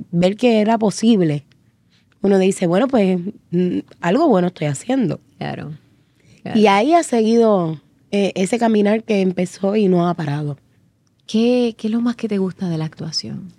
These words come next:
Speaker 1: La actuación.
Speaker 2: Eh,
Speaker 1: Es, es
Speaker 2: es el con-, es el comunicar, es el contacto con la gente, es el proceso contigo misma a la hora de descubrir los personajes. ¿Hay algo que sea lo que más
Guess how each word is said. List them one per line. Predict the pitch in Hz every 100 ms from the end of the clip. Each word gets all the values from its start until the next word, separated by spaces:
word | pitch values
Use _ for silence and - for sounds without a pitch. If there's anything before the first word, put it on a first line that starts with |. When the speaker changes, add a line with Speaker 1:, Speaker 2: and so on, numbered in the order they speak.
| _ _
Speaker 1:
La | 147
actuación. | 131 - 127 - 123 120 117 _ _ _ _ _ _ _ _ _ _ - _ _ - _ _ _ _ _ _
Speaker 2:
Eh, | 214 208 190
Speaker 1:
Es, | - -
es | -
Speaker 2:
es | 233 - -
el | 240 233
con-, | 214 196 _ 214
es | 220 220 - - - _ _
el | 208 202
comunicar, | 185 165 151 139 180 196
es | 196
el | 180
contacto | 180 175 175 -
con | 170 170 156
la |
gente, | 139 170 180 190 190 185 190 196
es | 175
el | 185
proceso | 196 - 185 202
contigo | 180 165 147 185 170 180
misma | 175 180 175 170
a | 160
la | 151
hora | 156 170
de | 165
descubrir | 160 - 170 160 165
los | 165
personajes. | - 160 - 160 151 160 175 180 175 - - - -
¿Hay | 190 226
algo | 240 262 247 233 220
que | 226 220
sea | 214 226 208
lo | 214 208
que | 208
más | 190 185 196 - - -